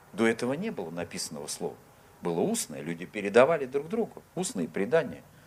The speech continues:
Как они встречались с Богом, как они видели знамения, как че. И вот только Моисей на горе Синай первый получает дес-, вот этот декалог, десять заповедей. Это было впервые написано слово. Почему Богу было важно написать?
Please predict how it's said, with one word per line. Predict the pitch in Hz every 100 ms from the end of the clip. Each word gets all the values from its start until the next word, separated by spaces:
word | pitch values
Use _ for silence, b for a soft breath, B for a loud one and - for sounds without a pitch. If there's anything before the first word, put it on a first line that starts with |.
| B B
Как | 98 92
они | 85
встречались | 78 - - 87 117
с |
Богом, | 95 104 120 87
как | 98 -
они | 85 78
видели | 85 85 80
знамения, | 80 82 85 98 117 90
как | 73 76
че. | - 87 B B B
И | -
вот | 113 131 B B -
только | 151 156 139
Моисей | 127 117 104 - - 139 95
на | 87
горе | 85 101 127
Синай | - 123 113 117 87 -
первый | - 127 104 80
получает | 78 98 90 87 - 107 127 113 87 -
дес-, | 92 - - - -
вот | 98 104 107
этот | 104 101 80 80
декалог, | 113 - 101 104 98 80 76
десять | 95 95 107 92
заповедей. | 98 80 - 67 - - - b b b b b
Это | 101
было | 101 104 107
впервые | 104 - 113 104 120 131
написано | 123 117 120 - 107
слово. | 104
Почему | - 233
Богу | 185 214 190
было | 202 180
важно | 185 165 113
написать? | 110 - - 117